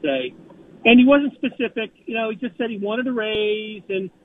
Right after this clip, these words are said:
uh, just doing what he has to do. It's just, it's a business, and, you know, still loves the Chiefs and can envision himself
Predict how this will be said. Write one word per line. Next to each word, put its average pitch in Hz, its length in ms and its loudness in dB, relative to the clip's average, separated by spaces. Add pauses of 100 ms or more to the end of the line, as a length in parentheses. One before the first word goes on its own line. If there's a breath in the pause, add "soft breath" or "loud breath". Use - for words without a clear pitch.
(200)
uh, 190 360 -2
just 190 160 -18
doing 226 240 -2
what 226 100 -2
he 220 80 -6
has 220 260 -4
to 247 60 -6
do. 202 500 4
It's 185 100 -8
just, - 180 -8
it's - 160 -8
a 226 60 -4
business, 202 520 -2 (140)
and, 190 220 -4 (420)
you 196 120 4
know, 196 140 0
still 214 220 0
loves 202 240 2
the - 100 -20 (100)
Chiefs 220 600 -4
and 196 260 -4 (180)
can 202 200 -2
envision 196 400 2
himself 208 380 -4